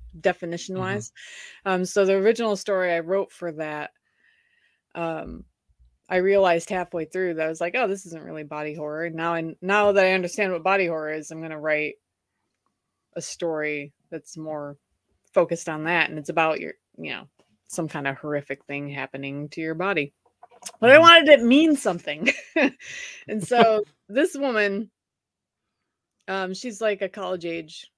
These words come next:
Speaker 1: girl. And she experiences the worst period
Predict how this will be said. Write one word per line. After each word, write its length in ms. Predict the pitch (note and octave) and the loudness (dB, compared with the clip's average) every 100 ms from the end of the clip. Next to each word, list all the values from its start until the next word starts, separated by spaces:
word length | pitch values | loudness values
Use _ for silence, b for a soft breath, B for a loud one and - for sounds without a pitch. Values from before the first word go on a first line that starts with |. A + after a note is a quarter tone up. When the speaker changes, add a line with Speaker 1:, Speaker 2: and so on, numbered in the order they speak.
| _ | _
Speaker 1:
girl. 340 | - E3 D#2 E3 _ _ _ _ _ _ _ _ _ _ _ _ _ G#3+ G3+ | -8 -8 -8 -14 _ _ _ _ _ _ _ _ _ _ _ _ _ -8 -4
And 300 | F#3+ F#3 F#3 | -2 -4 -6
she 920 | - A3 A3 G#3+ G#3+ G#3 G#3 G3+ G3+ | -10 -8 -8 -6 -6 -4 -4 -6 -8
experiences 960 | G3 - B3 A#3+ A#3 A3 G#3 G3+ F#3 - b b b b | -10 -8 -2 0 -2 0 2 2 0 -10 b b b b
the 400 | F3 F3+ B3+ B3+ | -12 -4 -2 -2
worst 680 | G#3+ G#3+ G#3+ G#3 - - - _ _ | -2 0 0 -2 -6 -16 -20 _ _
period 680 | - G#3 G3 F#3 F3 E3 | -2 0 2 2 0 -2